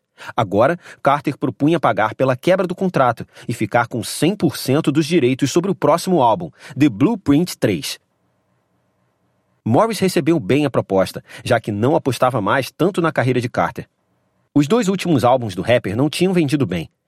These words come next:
e ele estava chegando perto de idade em que a visibilidade comercial de todos os músicos parecia começar a entrar em um declínio irrevogável. Morris já tinha visto isso.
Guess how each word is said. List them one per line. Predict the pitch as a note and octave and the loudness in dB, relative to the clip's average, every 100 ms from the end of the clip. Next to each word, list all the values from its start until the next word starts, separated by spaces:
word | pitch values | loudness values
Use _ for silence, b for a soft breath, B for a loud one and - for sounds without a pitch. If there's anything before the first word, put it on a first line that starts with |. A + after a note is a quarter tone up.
| B B | B B
e | A2+ | 0
ele | F3 | 0
estava | - A#2+ | 0 0
chegando | A#2+ G2+ B2 C3 | 0 -2 0 0
perto | - B2 C3+ - | 0 2 0 -2
de | G2 | -2
idade | C3 F#2+ G#2+ - - | 0 2 0 0 -6
em | A2+ | -8
que | A2+ B2+ | -2 0
a | |
visibilidade | F#2+ C#3 F#3 E3 D3+ G#2+ C#3+ D#3+ | 0 0 2 2 2 2 0 -2
comercial | - B2 - G#2 G2 | -4 -6 0 0 0
de | A#2 | -2
todos | - D#3+ G#3 F3+ | 0 2 2 0
os | D#3 | -2
músicos | A2+ C3 - C#3+ - B B | 0 0 0 -4 -6 B B
parecia | G#2+ G2 A#2+ | -2 0 -2
começar | A2 A#2 G2+ B2 B2+ | -2 -2 0 2 2
a | A#2 | 0
entrar | F#2 A2 A#2+ | -4 0 0
em | A2 | 2
um | B2+ | 0
declínio | D#3 B2+ - A#2+ D3 C#3+ - | 0 0 -2 0 0 0 0
irrevogável. | F#3+ C3 D#3+ D#3 F#2+ F#2 E2+ E2 _ _ _ _ _ _ _ | 0 2 2 2 0 0 -2 -6 _ _ _ _ _ _ _
Morris | A2+ B2 F#3 F3 | 0 2 2 2
já | E3 | 0
tinha | D3+ | 0
visto | C3 B2+ B2+ | 0 0 0
isso. | F#2+ F2 | 0 -2